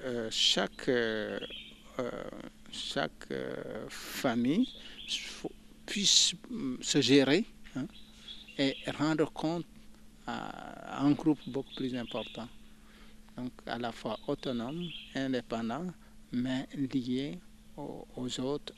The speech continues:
nécessairement. Autrement, c'est pas possible. Euh, on peut pas vivre dans l'Église tout seul, comme si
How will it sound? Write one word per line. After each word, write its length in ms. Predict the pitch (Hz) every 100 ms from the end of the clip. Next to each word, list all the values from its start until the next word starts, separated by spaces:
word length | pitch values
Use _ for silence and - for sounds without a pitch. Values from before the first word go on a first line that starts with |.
| -
nécessairement. 840 | 131 135 - - 131 127 123 104 - - - - - -
Autrement, 440 | 127 120 127 123 127
c'est 180 | - -
pas 120 | 120
possible. 580 | - 123 - 131 113 135
Euh, 220 | 139 131 131 139
on 60 |
peut 160 | 123 123
pas 180 | 123 123
vivre 420 | 120 131 131 135 135 135 -
dans 140 | 135
l'Église 580 | 135 120 117 139 - - - - - - - - - - - -
tout 100 | -
seul, 480 | 180 - 147 135 131 139 - - -
comme 180 | 123 123
si 600 | - 131 123 123 120